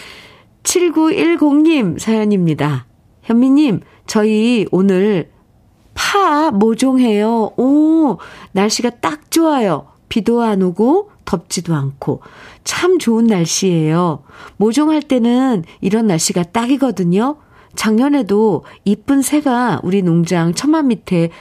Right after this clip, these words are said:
둥지 틀고 부화했는데 올해도 또 왔네요. 귀여운 새들이 우리 농장 또다시 찾아와줘서 너무 고마워요. 제 이름은 김숙희입니다. 아유, 이렇게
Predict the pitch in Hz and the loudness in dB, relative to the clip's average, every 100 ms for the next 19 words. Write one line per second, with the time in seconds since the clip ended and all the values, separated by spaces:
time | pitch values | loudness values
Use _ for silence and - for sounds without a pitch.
0 | - - 196 185 - 175 170 - 202 165 | -14 -2 0 0 -2 -6 -6 -4 -4 -2
1 | 175 170 160 - 151 180 180 156 147 151 | -2 -2 -4 -8 -4 -2 -2 -2 -2 -2
2 | 240 220 - - - - 190 214 208 - | -2 -2 -8 -20 -12 -2 0 0 -2 -4
3 | 359 381 339 233 185 196 277 - _ _ | 0 2 2 2 2 0 -4 -10 _ _
4 | _ - - - 247 262 269 269 - 262 | _ -20 -20 -4 0 2 2 0 0 -2
5 | 233 226 254 254 - 190 190 175 165 160 | 0 0 0 0 -2 -2 0 0 0 0
6 | 175 165 - - - 262 262 247 - - | 0 -2 -4 -14 -8 -4 -2 -4 -6 -6
7 | 233 220 175 151 147 196 180 170 180 202 | -4 -2 -2 -2 -4 -4 0 0 2 0
8 | 202 185 190 175 160 156 180 156 - - | 0 0 2 0 0 0 0 -2 -10 -20
9 | - _ - 208 - 185 170 170 208 330 | -20 _ -4 -2 -2 -2 0 0 0 0
10 | 415 _ - - - 220 220 - 277 - | -4 _ -20 -20 -4 -2 -2 -4 -6 -8
11 | - 294 320 359 _ - 214 190 190 214 | -2 0 2 -2 _ -4 -2 0 0 0
12 | 220 240 233 190 165 - - _ 269 330 | -2 -2 -2 -2 -2 -6 -12 _ -4 0
13 | 370 381 277 214 220 | 2 2 2 0 -4